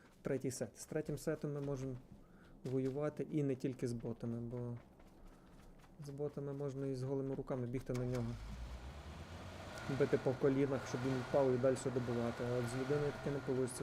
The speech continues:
той швидко тобі хедшот поставить, навіть не буде задумуватись, питати, як справи чи ще щось. Там безвихідна ситуація. Так, let's do it.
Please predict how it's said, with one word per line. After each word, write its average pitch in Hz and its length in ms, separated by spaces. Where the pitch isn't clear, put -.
той 135 120
швидко 135 360
тобі 123 260
хедшот 143 320
поставить, 127 420
навіть 131 280
не 135 60
буде 127 240
задумуватись, 127 640
питати, 127 460
як 131 180
справи 123 520
чи 120 60
ще - 80
щось. - 320
Там 139 320
безвихідна 131 640
ситуація. 120 600
Так, 147 160
let's 139 220
do 156 80
it. 120 160